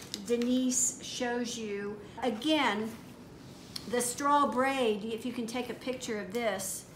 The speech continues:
that you can see on page, uh, one twenty-eight. You know, this shows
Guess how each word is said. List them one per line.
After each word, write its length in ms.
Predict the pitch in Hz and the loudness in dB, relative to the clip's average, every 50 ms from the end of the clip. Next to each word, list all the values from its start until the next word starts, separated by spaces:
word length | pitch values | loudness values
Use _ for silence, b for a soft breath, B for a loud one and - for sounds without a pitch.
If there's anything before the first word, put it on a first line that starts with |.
| B B B B B B B B | B B B B B B B B
that 180 | - 226 - - | -4 -2 0 0
you 80 | 247 | 0
can 160 | - 247 240 220 | 2 2 2 2
see 260 | - - 277 254 240 | 2 2 2 4 4
on 220 | 208 196 208 208 | 4 4 4 2
page, 680 | 202 - 254 240 233 220 214 208 208 196 190 180 - 214 | 0 -2 -2 0 2 2 2 2 2 0 -2 -2 -2 0
uh, 480 | 220 214 208 208 202 196 190 190 185 185 | 0 2 2 2 4 4 4 4 4 4
one 260 | 190 220 233 240 240 | 2 2 4 4 2
twenty-eight. 840 | 233 - 247 233 220 214 208 208 208 214 208 202 185 175 - - - B B B B B B B B B | 2 0 0 -2 0 -2 0 0 0 0 0 0 -2 -2 -4 -8 -10 B B B B B B B B B
You 140 | 247 247 247 | 4 4 6
know, 60 | 226 | 6
this 200 | 277 320 311 - | 6 4 4 4
shows 460 | - 311 285 277 269 254 254 - - | 6 6 8 8 8 6 6 4 0